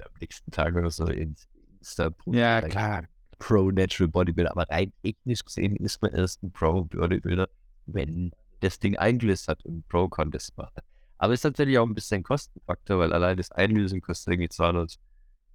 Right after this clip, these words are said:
Speaker 1: Euro und dann nochmal, ähm, die Anmeldegebühren, die dann auch immer so
Speaker 2: Ja.
Speaker 1: bei drei, vierhundert Euro sind, halt ein teurer Spaß. Aber ja,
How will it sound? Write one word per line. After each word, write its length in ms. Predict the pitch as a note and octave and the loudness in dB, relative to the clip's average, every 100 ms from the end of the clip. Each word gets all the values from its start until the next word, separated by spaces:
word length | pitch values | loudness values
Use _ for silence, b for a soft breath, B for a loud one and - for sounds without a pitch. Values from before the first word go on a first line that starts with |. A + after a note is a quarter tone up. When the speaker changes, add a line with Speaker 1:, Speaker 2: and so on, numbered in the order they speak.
| - | 0
Speaker 1:
Euro 400 | F2+ F#2 F2+ E2+ | 2 4 4 2
und 180 | E2+ E2 | 0 0
dann 200 | E2 E2+ | 0 0
nochmal, 720 | F2 - F2 E2+ E2 E2+ - E2+ | -4 -2 0 4 4 2 -2 -6
ähm, 180 | E2 D#2+ - - | -8 -10 -20 -6
die 100 | - | -2
Anmeldegebühren, 840 | C2 F2+ F2+ F#2 F2+ F2 - F2 E2+ | 0 2 4 2 2 -4 0 0 2
die 80 | E2 | 0
dann 160 | D#2+ | -2
auch 180 | - E2 | 0 0
immer 180 | F2 E2+ | 0 -4
so 160 | - G2+ | -4 0
Speaker 2:
Ja. 280 | B2+ B2 - - _ - | 2 2 0 -12 _ -8
Speaker 1:
bei 100 | E2+ | -4
drei, 300 | D#2 - C#2+ | -2 0 -2
vierhundert 380 | - F2+ E2+ E2 | 0 0 0 0
Euro 200 | E2+ E2 | 0 -2
sind, 180 | D#2 D2 | -2 -6
halt 220 | D2+ - | -6 -8
ein 60 | F#2 | -6
teurer 280 | E2+ F2 F2+ | -2 0 -2
Spaß. 260 | - D2 - _ _ - - - - | -4 -12 -12 _ _ -20 -20 -18 -2
Aber 220 | G2 F#2 | 2 2
ja, 260 | D#2+ D#2+ | 2 0